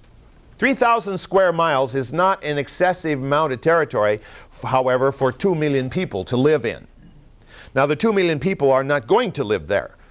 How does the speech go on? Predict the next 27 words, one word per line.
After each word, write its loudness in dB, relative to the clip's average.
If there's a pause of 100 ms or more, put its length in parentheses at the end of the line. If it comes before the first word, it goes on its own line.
(180)
Only 2
a 2
portion 0
of -4
them -2
are 0
going -2
to -6
live 2
there. 0 (320)
But 2
it -2
will, 2
in -6
the 0
meantime, 0
serve 0
as -4
a 2
base 0
of 2
operations -2 (300)
for 2
the -4
conquest 0
of -4
Canaan. -4